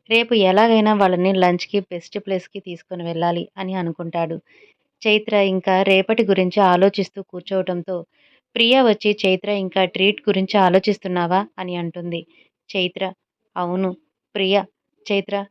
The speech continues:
నువ్వు కంగారు పడకు, మన దగ్గర మనీ సరిపోకపోతే హర్షాన్ని అడిగే పే చేద్దాము, నెక్స్ట్ మంత్ తనకు ఇచ్చేద్దాము" అని అంటుంది. సుధ, "ట్రీట్ మనం ఇస్తూ అని పిలిచి బిల్ చేయమంటే బాగుంటుందా?" అని అంటుంది.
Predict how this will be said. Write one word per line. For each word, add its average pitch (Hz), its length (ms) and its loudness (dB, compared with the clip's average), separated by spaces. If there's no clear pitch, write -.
నువ్వు 202 180 -6
కంగారు 202 440 2
పడకు, 202 380 2
మన 196 200 0
దగ్గర 190 300 2
మనీ 226 300 4
సరిపోకపోతే 220 800 -2
హర్షాన్ని 254 540 4
అడిగే 208 320 6
పే 226 180 6
చేద్దాము, 180 540 2
నెక్స్ట్ 214 380 -2
మంత్ 269 360 6
తనకు 247 360 2
ఇచ్చేద్దాము" 202 760 2
అని 190 220 2
అంటుంది. 175 480 -4
సుధ, 190 240 -4
"ట్రీట్ 247 380 0
మనం 208 300 2
ఇస్తూ 214 320 -2
అని 196 240 -2
పిలిచి 196 500 -2
బిల్ 196 280 -2
చేయమంటే 196 520 2
బాగుంటుందా?" 180 800 2
అని 196 180 -4
అంటుంది. 175 500 -2